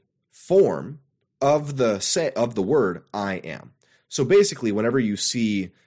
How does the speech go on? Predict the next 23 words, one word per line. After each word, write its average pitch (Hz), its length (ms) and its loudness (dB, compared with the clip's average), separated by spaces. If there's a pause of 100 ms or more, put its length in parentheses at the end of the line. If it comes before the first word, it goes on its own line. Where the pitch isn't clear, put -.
(160)
God's 101 360 0
name 98 180 0
in 98 80 -2
the 92 120 -2
Old 87 200 -2
Testament, 139 580 -6 (720)
it's 131 220 -2
the 110 180 -6
word 143 380 2 (120)
"I 110 240 0
am," 92 560 -4 (840)
but 101 140 -4
a - 20 -4
slightly 127 300 2
modified 95 440 0
version 85 320 -4
of 60 140 -8
it. - 160 -14 (800)
So, 165 520 0 (840)
God's 131 420 0
name 104 720 -2 (340)
is 117 520 4 (220)
existence. 135 760 0